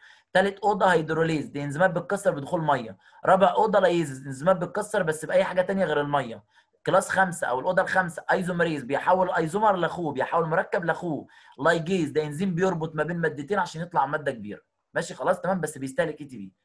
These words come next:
نمسك واحده واحده بقى كده عشان تقدر يا ولاد تفهم الجزء ده. انا عايز اكبر بس الاول، احنا قلنا اول كلاس، احنا تخيل ان احنا دخلنا الاوضه الاولانيه. الاوضه الاولانيه مكتوب عليها ايه؟ اوكسيدو رودكتيز، يعني انزيمات بتعمل اكسده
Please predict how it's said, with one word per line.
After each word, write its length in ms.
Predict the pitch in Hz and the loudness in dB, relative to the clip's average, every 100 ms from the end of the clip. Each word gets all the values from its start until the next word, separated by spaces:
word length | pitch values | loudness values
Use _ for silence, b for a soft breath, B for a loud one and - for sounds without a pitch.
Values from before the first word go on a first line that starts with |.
| - | -8
نمسك 300 | 208 190 202 | -8 -4 -4
واحده 200 | 156 160 | 0 -2
واحده 180 | 151 | 0
بقى 120 | 123 120 | -4 -4
كده 180 | 92 - b b b | -8 -20 b b b
عشان 300 | - 160 165 | -6 -4 -4
تقدر 280 | 156 262 196 | 0 2 4
يا 40 | 151 | 4
ولاد 220 | 170 170 | 2 -2
تفهم 300 | 202 175 147 | -6 -8 -8
الجزء 260 | 143 180 | -8 -8
ده. 240 | 160 214 - | -2 -4 -4
انا 80 | 127 | -8
عايز 160 | 147 151 | -4 -4
اكبر 320 | 151 160 151 | -4 -2 -2
بس 200 | 170 160 | -2 -6
الاول، 340 | 156 196 220 B B B | -2 0 -2 B B B
احنا 140 | 160 | -2
قلنا 180 | 180 208 | 0 2
اول 240 | 214 220 214 | 4 2 0
كلاس، 460 | 170 196 226 - _ _ _ _ _ - | 2 2 0 -10 _ _ _ _ _ -4
احنا 200 | 202 170 | 0 2
تخيل 220 | 156 214 | 2 0
ان 60 | 208 | 0
احنا 160 | 202 | 0
دخلنا 280 | 180 - 190 | 2 2 2
الاوضه 200 | 185 196 | 2 4
الاولانيه. 440 | 175 139 127 110 107 | 4 4 0 -6 -2
الاوضه 240 | 185 214 | 0 6
الاولانيه 260 | 190 185 208 | 6 6 0
مكتوب 300 | 180 - 151 | 0 0 0
عليها 160 | 175 | 0
ايه؟ 260 | 170 151 156 | -2 -6 -8
اوكسيدو 420 | 139 - 220 185 | -12 -10 -6 -4
رودكتيز، 540 | 170 143 - 107 - _ | -2 -2 -4 -14 -16 _
يعني 260 | 143 143 156 | -4 -2 -6
انزيمات 340 | 147 165 156 | -4 -2 -2
بتعمل 340 | 135 135 196 185 | -4 -4 -2 0
اكسده 560 | 156 - 196 226 226 | -2 0 0 0 -4